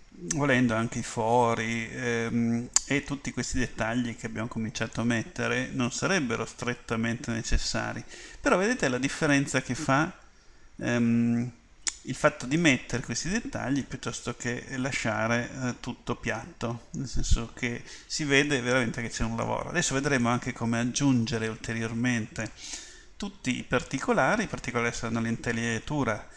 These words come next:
delle finestre, qui metteremo delle finestre, una porta, intelaiatura di una finestra, intelaiatura di una porta,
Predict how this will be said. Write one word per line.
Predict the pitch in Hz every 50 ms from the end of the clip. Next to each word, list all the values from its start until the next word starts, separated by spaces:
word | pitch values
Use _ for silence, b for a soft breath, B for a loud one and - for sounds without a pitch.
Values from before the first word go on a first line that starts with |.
| B B B B
delle | - 123 120 113
finestre, | - - 202 196 147 127 143 147 - - 220 220 202
qui | - 139
metteremo | 127 120 117 - - 104 113 113 110 107 107
delle | 110 - 110 107
finestre, | - - 113 110 110 113 110 - - - - 113 113 110 113 113 -
una | 127 127 113 101
porta, | - - 120 117 117 117 113 - - - 127 117 127 131
intelaiatura | 135 120 - - 127 123 123 120 - - 127 123
di | 120 117
una | 113 113
finestra, | - 180 180 190 196 202 190 - - 208 185
intelaiatura | 143 - - 117 110 107 - - 117 113 110
di | 107
una | 113 147
porta, | - - 151 147 156 156 165 160 156 160 190 196 190 -